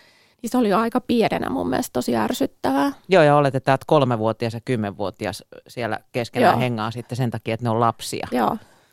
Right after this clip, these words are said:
Speaker 2: Mä muistan myös, mä yleensä karkasin sieltä suljetusta tilasta <laughs> jossain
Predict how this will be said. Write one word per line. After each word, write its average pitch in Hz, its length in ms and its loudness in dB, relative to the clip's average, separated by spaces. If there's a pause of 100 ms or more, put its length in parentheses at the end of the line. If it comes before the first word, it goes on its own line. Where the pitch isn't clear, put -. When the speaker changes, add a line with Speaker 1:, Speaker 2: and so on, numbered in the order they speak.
(380)
Speaker 2:
Mä 170 80 0
muistan 143 340 0
myös, 131 220 0
mä 131 160 0
yleensä 127 320 0
karkasin 110 440 -4
sieltä - 280 -6 (140)
suljetusta 120 580 -6
tilasta 123 400 2
<laughs> - 20 0
jossain - 360 2